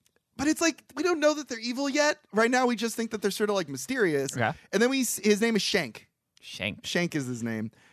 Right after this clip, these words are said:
Speaker 1: Uh, in the pest,
Speaker 2: That's the main guy, the main bad guy.
Speaker 1: Yeah, the main bad guy.
Speaker 2: Yeah.
Speaker 1: Uh, the, the, he's the guy from Ferris Bueller's Day Off.
Speaker 2: Yeah.
Speaker 1: You've never seen Ferris Bueller's Day Off.
Speaker 2: Damn it! How, what did I, I did not say yeah in the right way. Like
Speaker 1: <laughs> I can tell. I can tell.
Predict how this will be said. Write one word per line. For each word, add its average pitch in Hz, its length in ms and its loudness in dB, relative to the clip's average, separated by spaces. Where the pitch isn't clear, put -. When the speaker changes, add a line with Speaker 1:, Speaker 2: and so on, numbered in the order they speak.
Speaker 1:
Uh, 156 260 8
in 165 60 -4
the 160 100 4
pest, 240 420 2
Speaker 2:
That's 143 160 -2
the 135 80 -2
main 127 200 4
guy, 87 200 0
the 98 60 -8
main 107 200 -6
bad 98 160 -6
guy. - 100 -6
Speaker 1:
Yeah, 180 200 6
the 156 80 0
main 151 160 -6
bad 127 240 -4
guy. 98 280 -6
Speaker 2:
Yeah. 135 80 0
Speaker 1:
Uh, 131 140 2
the, 135 100 -2
the, 147 140 2
he's 165 160 -4
the 185 80 -4
guy 180 200 4
from 151 280 -2
Ferris 151 220 -4
Bueller's 151 340 -4
Day 143 140 0
Off. 147 240 0
Speaker 2:
Yeah. 92 280 -10
Speaker 1:
You've 143 120 -2
never 147 200 -2
seen 135 180 -6
Ferris 104 220 -6
Bueller's - 280 -14
Day - 160 -12
Off. - 240 -14
Speaker 2:
Damn 123 200 -12
it! 85 120 -12
How, 110 160 -6
what 151 80 6
did 170 80 0
I, 139 220 6
I 135 40 12
did 147 140 6
not 175 220 8
say 165 240 6
yeah 147 260 10
in 165 60 6
the 147 80 4
right 147 200 8
way. 156 320 8
Like 117 300 0
Speaker 1:
<laughs> 277 220 -8
I 196 80 -2
can 170 120 -4
tell. 185 360 2
I 151 80 -4
can 160 120 -6
tell. 165 340 -2